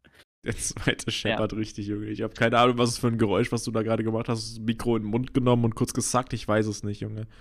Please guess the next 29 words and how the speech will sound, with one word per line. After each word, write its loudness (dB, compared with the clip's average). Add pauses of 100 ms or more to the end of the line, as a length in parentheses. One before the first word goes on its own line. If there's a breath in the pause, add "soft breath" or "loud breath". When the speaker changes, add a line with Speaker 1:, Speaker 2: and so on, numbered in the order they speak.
(100)
Speaker 2:
Nein, -2
äh, -4
ich -16
meine -4
so -6
ein, -6
so -8
ein, -8 (580)
so -6
ein -6
übereifriges 0
Ausrasten, -4
wenn 0
etwas 0
Lustiges -6
nachmachen, 0
aber 2
ich -4
hab's -2
absolut -4
nicht -4
hinbekommen. -4 (420)
Speaker 1:
<laughs> -4
Speaker 2:
Weil 0
ich 2
selber 8
nicht 6
lustig 6
bin. 6